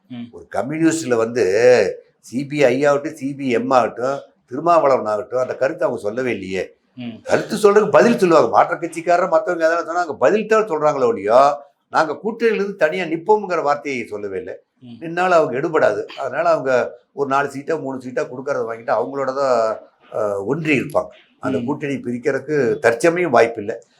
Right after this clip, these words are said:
Speaker 1: புரியுது.
Speaker 2: இதனால அரசியல் சூழ்நிலை வந்து எடப்பாடியாரோட வந்து நிறைய கட்சி வேற மாதிரி கூட்டணி வந்து பப்ளிக் மத்தியில கருத்தெடுப்புல இந்த தடவை எடப்பாடியார் ஜெயிப்பார் அப்படிங்கிற மாதிரி வந்துனா வேணா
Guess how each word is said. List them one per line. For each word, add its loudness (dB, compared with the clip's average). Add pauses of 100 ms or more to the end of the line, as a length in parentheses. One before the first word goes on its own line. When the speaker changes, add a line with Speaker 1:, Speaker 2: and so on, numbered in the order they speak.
(120)
Speaker 1:
புரியுது. -8
Speaker 2:
இதனால 6
அரசியல் 4
சூழ்நிலை 2
வந்து -2 (180)
எடப்பாடியாரோட 2
வந்து -10
நிறைய -2
கட்சி -8
வேற 0
மாதிரி -2
கூட்டணி -10
வந்து -4 (560)
பப்ளிக் 2
மத்தியில 2
கருத்தெடுப்புல 0
இந்த -4
தடவை 2
எடப்பாடியார் 0
ஜெயிப்பார் 2
அப்படிங்கிற -6
மாதிரி -2
வந்துனா -4
வேணா 2